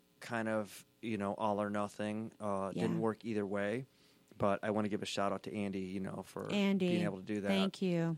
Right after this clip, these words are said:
Speaker 1: Yeah.
Speaker 2: Thank you for this story. It's really good. Um, the other thing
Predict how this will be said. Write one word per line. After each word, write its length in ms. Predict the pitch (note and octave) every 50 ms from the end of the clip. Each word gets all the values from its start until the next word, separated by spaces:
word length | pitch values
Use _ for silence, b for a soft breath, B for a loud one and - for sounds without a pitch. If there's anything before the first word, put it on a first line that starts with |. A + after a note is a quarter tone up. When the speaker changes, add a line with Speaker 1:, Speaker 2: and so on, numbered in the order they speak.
| - -
Speaker 1:
Yeah. 160 | - A2 G#2+ G#2
Speaker 2:
Thank 260 | F#3+ F#3+ F#3 - -
you 120 | F#3 F3
for 120 | D#3+ - F3+
this 160 | F3 E3+ D#3+
story. 460 | - - - F#3 F3 E3 D#3+ D#3+ E3+
It's 220 | E3 - - -
really 160 | F3+ E3 E3 D#3+
good. 260 | - E3+ E3+ E3 D#3+ B B B B B B B B B B B _
Um, 500 | A3 A3 G#3 G3 G3 G3 G3+ G3+ G3 F#3 - _ _ _ - b b b b b b b b b b b b b b _ -
the 100 | - A3
other 160 | A#3 C4 C#4+
thing 460 | C#4 - D#4 C#4 B3 A3 G#3 G3+ F#3+